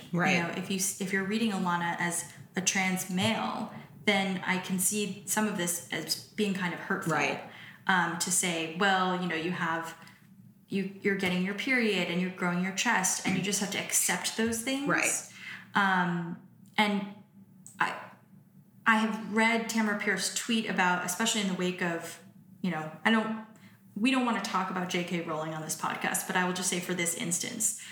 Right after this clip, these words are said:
Speaker 2: that, um, after J K Rowling's horrible, terrible tweets, um,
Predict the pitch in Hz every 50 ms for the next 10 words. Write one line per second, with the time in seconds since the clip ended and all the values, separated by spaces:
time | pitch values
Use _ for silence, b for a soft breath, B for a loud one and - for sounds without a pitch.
0 | B B B - - 202 180 175 - - - 185 175 170 160 156 151 147 - -
1 | 208 196 190 - 208 190 180 180 - 190 180 175 - 180 170 170 170 165 160 160
2 | 160 160 170 - - - - - - - - - - 190 180 170 165 - 170 170
3 | 170 170 170 165 - - - - - - 170 165 165 - 175 165 165 165 165 165
4 | 170 - - - - - _ _ - - - - - - - - - - - -
5 | - - - - - - 202 160 156 151 - - - - - - - - 190 180
6 | 175 170 160 160 156 156 156 -